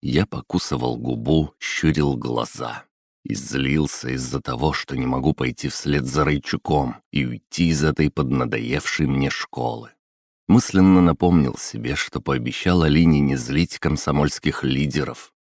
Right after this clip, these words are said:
а потому решил, не пойду сейчас на улицу и уж тем более домой. Вернусь в пропахший стиральным порошком душный класс на комсомольское собрание.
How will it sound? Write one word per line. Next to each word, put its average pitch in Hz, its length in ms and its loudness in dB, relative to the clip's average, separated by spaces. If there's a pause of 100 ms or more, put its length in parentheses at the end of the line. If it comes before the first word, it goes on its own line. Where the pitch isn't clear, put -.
(280)
а 107 140 0
потому 80 320 4
решил, 78 520 4 (120)
не 85 140 2
пойду 65 400 0
сейчас - 500 -8
на 62 140 -2
улицу 69 500 -2 (220)
и 101 120 4
уж - 260 0
тем 62 240 -6
более 64 280 -4
домой. 69 480 -6 (380)
Вернусь 71 500 4
в - 180 -14
пропахший 90 600 -2
стиральным 80 640 4
порошком 73 580 0
душный 65 400 0
класс - 540 -4
на 80 180 4
комсомольское 67 880 -2
собрание. 58 840 -6